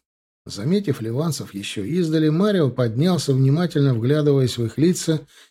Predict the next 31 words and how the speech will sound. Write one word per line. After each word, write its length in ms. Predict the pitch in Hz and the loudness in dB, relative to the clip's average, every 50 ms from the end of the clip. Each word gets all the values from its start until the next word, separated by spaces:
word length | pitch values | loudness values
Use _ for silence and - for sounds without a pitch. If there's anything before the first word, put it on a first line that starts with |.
| _ - | _ -2
и 100 | - 208 | -2 0
пытаясь 500 | 202 202 147 135 123 123 143 139 135 - | 0 0 0 0 0 2 2 2 2 0
определить, 540 | 123 113 123 123 117 117 120 143 170 170 160 | 0 0 2 0 2 2 4 4 2 2 0
с 20 | |
чем 360 | - - - - 143 147 151 143 | -2 -6 -2 0 2 2 4 4
они 280 | 139 139 139 135 131 | 4 4 4 4 4
идут — 320 | 117 107 110 110 107 104 - | 2 0 -2 -2 -2 -4 -6
с 80 | - | -6
радостью 760 | 110 131 156 175 170 170 160 - - - 160 165 160 143 - - - _ _ _ - | -2 0 0 2 2 2 2 0 0 2 2 2 2 0 -4 -10 -20 _ _ _ -8
или 220 | - 143 170 190 180 | -4 -2 0 2 2
сделка 540 | 135 107 98 98 107 120 131 131 135 147 139 | 0 -2 -4 -2 0 0 0 0 0 0 -2
сорвалась 580 | - - 143 139 131 127 113 101 104 110 - | 0 0 0 0 2 0 0 0 -2 -4 -6
по 120 | - 123 117 | -6 -6 -6
какой-то 440 | - 131 120 - 92 87 87 95 | -6 -6 -8 -8 -10 -12 -12 -12
причине. 720 | 92 - 117 117 110 - - - 95 90 85 80 76 76 - _ _ _ _ _ _ _ _ - | -10 -6 -6 -6 -6 -6 -6 -8 -6 -6 -6 -8 -10 -14 -18 _ _ _ _ _ _ _ _ 0
Но 200 | 113 117 117 113 | 2 2 4 4
лица 300 | 107 95 90 - - 85 | 2 0 -4 -6 -10 -10
иностранцев 760 | 76 73 76 - - - 147 170 175 - - 165 139 - 135 | -10 -12 -12 -12 -6 -2 0 0 0 2 0 -2 -2 -2 -2
были 260 | 131 185 208 202 202 | -2 0 2 2 2
непроницаемыми, 1160 | 180 139 120 - - 87 87 82 80 - - - 160 190 196 196 196 190 190 185 185 185 - - | 4 2 2 0 -2 -10 -12 -12 -12 -10 -6 -4 0 0 2 4 4 4 4 4 2 0 -2 -2
и 160 | 185 208 226 | 0 0 2
Марио 480 | 180 143 143 151 156 156 165 160 156 | 2 2 2 0 0 0 0 0 0
растерянно 640 | 147 139 120 - - - 143 151 156 151 147 147 143 | 0 0 0 -2 -2 0 2 4 4 4 4 4 4
наблюдал 500 | 135 127 120 120 120 113 110 135 147 143 | 4 4 2 2 0 0 0 2 2 2
за 160 | 131 123 123 | 2 2 2
их 160 | 123 123 - - | 2 0 0 -2
приближением, 800 | 120 117 107 104 104 107 101 104 135 160 175 170 170 165 156 156 | -2 -2 -2 -2 -2 -4 -2 0 0 2 2 4 4 4 4 4
не 100 | 156 143 | 4 4
понимая, 500 | 143 143 139 143 147 160 180 180 165 131 | 4 4 4 4 4 2 2 0 0 0
чего 280 | - 113 107 110 117 | -2 -2 -2 0 0
ждать. 580 | 107 107 104 101 104 95 85 - - - - | -2 -2 -2 -2 -4 -4 -4 -8 -12 -14 -14